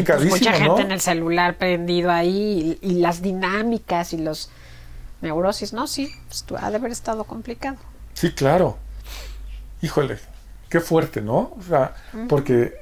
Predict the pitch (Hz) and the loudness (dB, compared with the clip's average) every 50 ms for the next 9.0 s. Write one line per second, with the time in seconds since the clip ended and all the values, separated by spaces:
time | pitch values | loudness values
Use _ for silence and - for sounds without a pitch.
0 | - - 135 131 - 151 135 - 160 160 175 170 - 156 151 147 156 151 151 147 | 0 0 0 2 2 0 2 4 4 4 4 4 2 2 4 4 4 4 6 4
1 | 165 185 - - - - - - - - - - 143 139 - - - - 139 135 | 4 2 2 -2 -14 -20 -20 -20 -20 -20 -6 -2 0 0 0 0 0 0 2 2
2 | 147 190 - - - 143 123 127 127 123 - 160 170 190 196 - 208 220 190 180 | 2 2 -2 -2 0 2 4 4 4 4 4 4 4 4 4 4 4 4 4 4
3 | 185 202 196 - - 170 139 131 120 120 117 113 110 110 139 - - - - - | 2 2 0 0 0 0 0 0 0 0 2 2 2 2 2 0 -6 -16 -18 -18
4 | - - - - - - - 147 131 123 113 - - - - - - - - - | -18 -18 -18 -16 -16 0 2 4 4 4 4 0 -2 -8 -16 -20 -20 -20 -4 0
5 | - 139 - - 120 120 135 180 240 262 - - - - - - - 131 123 123 | 0 2 4 4 4 6 4 4 2 0 -2 -4 -6 -6 -6 -4 -2 0 0 0
6 | 120 - - 127 120 - - - - - - - - - - - - - 143 139 | 0 2 4 4 4 4 2 -2 -8 -18 -18 -18 -18 -20 -16 -8 -2 0 0 2
7 | - 151 127 123 123 120 123 131 147 151 139 151 - - - 147 151 151 147 - | 2 2 2 2 2 4 4 6 6 6 6 4 2 2 2 2 2 2 4 4
8 | 135 123 113 - - 151 139 - - 139 - - 135 123 110 113 117 135 202 | 2 2 4 4 2 2 4 4 2 0 2 2 0 0 0 -4 -6 -6 -8